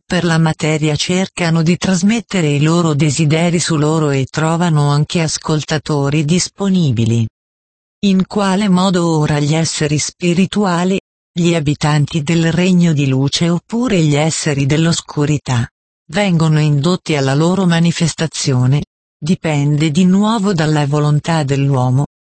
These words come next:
ma può avvenire nella forma più semplice, nel collegamento mentale con il mondo spirituale,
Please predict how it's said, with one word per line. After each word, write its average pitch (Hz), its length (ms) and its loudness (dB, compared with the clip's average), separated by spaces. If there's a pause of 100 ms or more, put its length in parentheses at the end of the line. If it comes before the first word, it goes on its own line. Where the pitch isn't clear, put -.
(140)
ma 170 140 2
può 170 300 -2
avvenire 151 640 0
nella 151 340 2
forma 170 500 -2
più 143 200 -2
semplice, 143 800 -2 (380)
nel 151 260 2
collegamento 143 840 0
mentale 139 640 0
con 156 220 0
il 160 160 4
mondo 185 420 2
spirituale, 147 960 -2